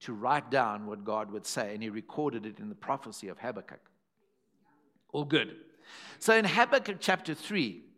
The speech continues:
this is what he now says. And it's a prayer of Habakkuk the prophet, verse one, and he says, "It's upon Shigionoth." Now, but ke-, please, somebody,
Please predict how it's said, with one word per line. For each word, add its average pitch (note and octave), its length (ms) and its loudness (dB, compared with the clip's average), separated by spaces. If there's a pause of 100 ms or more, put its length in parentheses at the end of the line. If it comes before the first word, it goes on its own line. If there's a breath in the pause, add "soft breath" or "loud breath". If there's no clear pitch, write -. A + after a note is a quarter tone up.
(380 soft breath)
this G#3 220 8
is D#3+ 140 0
what E3 220 6
he D3+ 120 2
now D3+ 300 2
says. C#3 680 -2 (480 soft breath)
And F3 140 2
it's F3+ 160 0
a F#3 60 4
prayer C4 500 6
of A#3 140 4
Habakkuk G#3+ 680 0
the D#3+ 100 -2
prophet, F3 440 2
verse D3+ 380 2
one, C3+ 400 4 (500 soft breath)
and D#3 140 0
he E3 100 2
says, F#3 520 2 (300 loud breath)
"It's E3+ 200 4
upon E3+ 800 0 (260)
Shigionoth." B2+ 1040 0 (440 soft breath)
Now, F3 140 4
but F#3+ 240 -4
ke-, F#4+ 260 -14
please, E4+ 260 -4
somebody, B2 540 -2